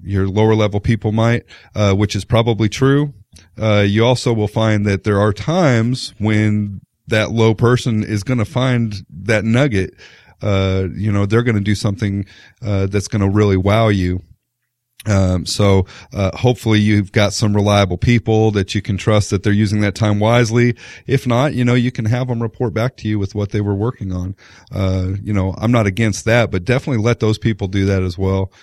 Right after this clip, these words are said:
Uh, they might surprise you. I know Mark, you know, I've, I've come up with some things and brought 'em to Mark's attention, and he's like, "Wow, where'd you find this?" <laughs> You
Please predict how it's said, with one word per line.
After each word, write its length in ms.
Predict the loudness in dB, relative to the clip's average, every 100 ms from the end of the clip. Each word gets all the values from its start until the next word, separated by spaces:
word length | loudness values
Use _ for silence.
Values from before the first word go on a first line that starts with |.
| -20 _
Uh, 460 | -4 0 0 -2 -4
they 280 | -8 -4 -2
might 220 | -2 -2
surprise 440 | -4 -2 0 0
you. 220 | 0 0 0
I 20 |
know 160 | -2
Mark, 300 | -2 -2 -2 -6
you 320 | -14 -10 -6
know, 180 | -4 -4
I've, 220 | -4 -8 -10
I've 180 | -6 -6
come 200 | -2 0
up 160 | 0 -2
with 100 | -4
some 160 | -4
things 340 | -2 -2 -2 -2
and 120 | -2
brought 180 | 0 0
'em 100 | -2
to 100 | -2
Mark's 260 | 0 0 -4
attention, 440 | -2 -2 -2 -2
and 80 | 0
he's 120 | 0
like, 300 | -4 -8 -16 _ _ _ _
"Wow, 200 | -4 -2
where'd 180 | 0 0
you 60 | 0
find 260 | -2 2
this?" 420 | 2 4 2 2
<laughs> 0 |
You 120 | 2